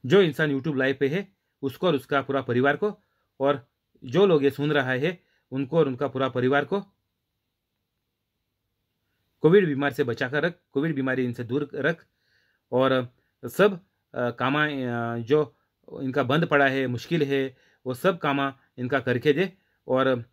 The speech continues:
कोई भी बीमारी, अ, ये लोगों के अंदर है, घर में है, अ, सब इंसान की बीमारी निकाल दे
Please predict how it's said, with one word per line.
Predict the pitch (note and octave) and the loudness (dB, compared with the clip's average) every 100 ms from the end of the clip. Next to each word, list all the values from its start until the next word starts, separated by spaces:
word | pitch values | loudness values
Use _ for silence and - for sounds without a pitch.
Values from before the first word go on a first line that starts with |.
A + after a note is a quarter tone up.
| _ - | _ 2
कोई | F#3+ | 4
भी | A3 E3+ | 4 0
बीमारी, | C3 C#3+ D#3+ F3 - _ _ _ _ | 0 2 2 0 -4 _ _ _ _
अ, | A#2+ A#2 | -6 -2
ये | B2 | 2
लोगों | C#3+ B2+ D3+ | 2 2 0
के | D3+ | 0
अंदर | B2 B2 D3+ | 0 2 2
है, | C#3 E3 E3 _ | 2 0 -2 _
घर | A#2 C3+ | -2 0
में | D3+ C#3+ | 2 0
है, | C#3+ E3 E3 _ _ - | 0 -2 -4 _ _ -6
अ, | B2 | -4
सब | C#3+ F#3 | 0 2
इंसान | E3 C3+ C#3+ | 0 -2 -4
की | B2+ C3+ | -4 -6
बीमारी | A#2 B2+ D#3+ F3+ _ _ _ - | -2 0 0 -2 _ _ _ -16
निकाल | A2+ A#2+ B2 D#3+ | -10 -6 2 4
दे | C#3+ C#3+ C#3 | 4 2 0